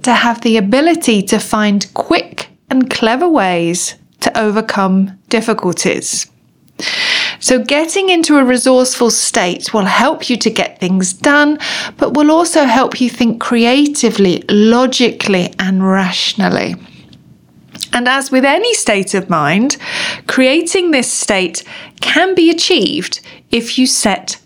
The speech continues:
the right conditions for it. So in today's episode, we're first gonna dive into what a resourceful state is and why it's important. And then I'm gonna share with you some different ways that you can get yourself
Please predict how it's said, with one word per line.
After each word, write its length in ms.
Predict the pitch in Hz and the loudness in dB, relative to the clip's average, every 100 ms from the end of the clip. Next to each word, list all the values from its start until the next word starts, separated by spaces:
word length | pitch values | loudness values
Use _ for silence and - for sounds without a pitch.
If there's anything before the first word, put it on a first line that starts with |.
| - | -2
the 100 | 214 | 0
right 400 | 202 185 - - - | 2 0 -4 -12 -2
conditions 600 | 214 220 208 202 185 - | 2 2 0 0 0 -2
for 240 | - 78 | -4 -4
it. 320 | - - - - _ _ - - - - | -4 -8 -12 -12 _ _ -10 -6 -6 -6
So 180 | - 254 | -2 0
in 80 | 254 | 0
today's 420 | 262 277 311 330 | 0 0 0 0
episode, 560 | 302 302 254 226 214 202 | 0 -2 -2 0 0 0
we're 100 | 208 | -2
first 440 | - 285 339 - | 0 0 0 0
gonna 180 | 339 302 | 2 2
dive 460 | 269 240 240 240 | 2 2 2 2
into 560 | 226 220 214 - 220 202 | 2 2 0 2 2 4
what 440 | 185 208 285 330 | 4 4 4 2
a 60 | 320 | 2
resourceful 600 | 277 269 226 214 - 202 | 2 2 2 0 -2 -4
state 440 | 196 - - 180 196 | -4 -2 -4 -4 0
is 300 | 220 294 - - | 2 2 -2 -2
and 240 | 233 220 | 0 2
why 240 | 196 196 | 2 2
it's 220 | 196 - - | 0 -4 -2
important. 880 | 180 - 202 214 - 339 381 - - - - - - - | -2 0 2 2 2 0 0 -4 -4 -2 0 0 -4 -2
And 140 | 233 | 0
then 100 | 247 | 2
I'm 160 | 247 247 | 2 2
gonna 240 | 240 233 | 2 2
share 400 | 226 - 226 214 | 2 2 2 2
with 180 | 233 233 | 0 0
you 140 | 208 190 | 2 2
some 300 | - 190 185 | 2 2 2
different 460 | 294 349 403 370 | 0 0 -2 0
ways 440 | 262 240 233 233 - | 2 2 0 -2 -4
that 180 | - | -4
you 140 | 175 190 | 0 0
can 220 | 196 254 | 0 0
get 240 | 214 - | 0 -2
yourself 560 | 254 262 - 156 147 - | 0 0 0 0 -2 -8